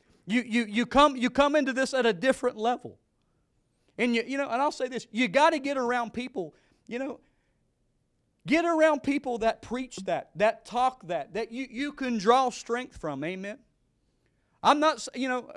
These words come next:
my wife and I don't sit around with people that talk about how hard things are. I've had hard things happen. Yeah, I, but you know what? I press on. <laughs> I press on, amen? You know?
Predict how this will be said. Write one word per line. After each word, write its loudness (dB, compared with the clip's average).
my 6
wife 4
and -2
I 2
don't 2
sit -2
around 4
with -4
people -6
that 4
talk 6
about 6
how 6
hard 2
things -8
are. -12
I've 6
had 6
hard 4
things -2
happen. -8
Yeah, 0
I, 2
but 8
you 0
know 6
what? 6
I 8
press 6
on. -4
<laughs> -20
I 6
press 4
on, -4
amen? -6
You -6
know? -6